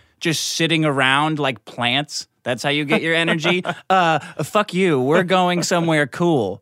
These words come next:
Speaker 1: where they're doing cool science stuff.
Speaker 2: Yeah, I don't know, man. Plants just kind of evolved and figured out how to use energy that was just in the air. Uh, versus building these expensive-ass reactors that melt down and then create mutants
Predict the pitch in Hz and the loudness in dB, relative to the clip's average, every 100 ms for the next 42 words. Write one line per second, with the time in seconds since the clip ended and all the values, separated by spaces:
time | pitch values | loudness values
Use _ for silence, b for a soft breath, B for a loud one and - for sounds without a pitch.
0 | - 151 156 156 160 151 127 180 170 165 | -4 -2 0 0 0 0 -2 0 0 0
1 | - 110 101 98 - 101 82 - _ - | -2 -4 -4 -8 -10 -10 -10 -16 _ -10
2 | 147 143 131 139 139 135 123 110 110 - | -4 0 2 2 0 0 0 -2 -2 -4
3 | 139 139 139 - 143 123 117 101 110 110 | -4 -4 -8 -6 -4 -2 -4 0 2 2
4 | 107 104 98 123 110 107 104 104 110 107 | 0 -2 -8 -6 -4 -2 -2 -2 -4 -2
5 | 101 107 104 101 98 92 92 98 107 - | -4 -4 -4 -6 -6 -8 -8 -8 -12 -8
6 | 131 120 113 - 113 107 92 82 - b | -6 -4 -6 -4 -2 -2 -4 -6 -12 b
7 | b b 139 123 120 165 156 170 139 135 | b b -2 -2 0 -2 0 -2 -4 -8
8 | b b b 165 147 233 220 196 170 160 | b b b -6 -2 0 0 -2 -2 -4
9 | - 196 185 170 165 156 160 147 143 135 | -4 -4 -2 0 0 0 0 2 2 0
10 | 123 110 117 117 123 117 120 113 110 110 | -4 -2 -4 -2 -2 -2 -2 0 0 -2
11 | 117 117 110 135 113 104 107 104 92 87 | -4 -4 -4 -4 -4 -4 -4 -6 -6 -12
12 | - | -14